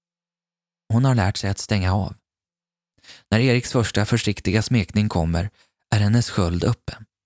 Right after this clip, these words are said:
Och när den första örfilen kommer så är hon redo och rör inte en min. Veckorna går och Petras mamma börjar jobba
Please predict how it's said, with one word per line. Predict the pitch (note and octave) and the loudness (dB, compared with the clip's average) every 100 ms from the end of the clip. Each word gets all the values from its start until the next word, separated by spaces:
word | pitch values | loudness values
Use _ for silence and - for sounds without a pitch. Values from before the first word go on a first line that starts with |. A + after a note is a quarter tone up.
| _ - | _ -20
Och | _ - | _ 0
när | G#2+ | 2
den | G#2 | 2
första | G2+ A2+ - | 0 0 2
örfilen | F#2+ G2 E2+ E2+ F#2+ | 2 2 0 0 0
kommer | G2 D#2 D#2 C2 | 0 -2 -2 -4
så | - | -2
är | G2+ | 0
hon | G2+ | 2
redo | A2 F2+ D2+ - - | 2 0 -4 -8 -4
och | A2+ | 0
rör | G2+ E2+ | 2 2
inte | F2 D#2 | 0 -2
en | D#2 | -4
min. | - - - _ _ _ _ _ _ _ _ _ _ _ _ _ _ _ _ - | -4 -8 -20 _ _ _ _ _ _ _ _ _ _ _ _ _ _ _ _ 0
Veckorna | C#3 C#3+ C#3+ C#3+ | 0 2 2 2
går | B2+ G#2+ G#2 G#2 | 2 4 4 4
och | A2+ | 2
Petras | B2+ G#2 G2 G2 | 2 2 2 0
mamma | G2+ G2 D#2+ | 2 2 0
börjar | D#2+ F2 E2 | 0 0 2
jobba | G2 E2+ - - A2 | 0 -2 -4 -6 -8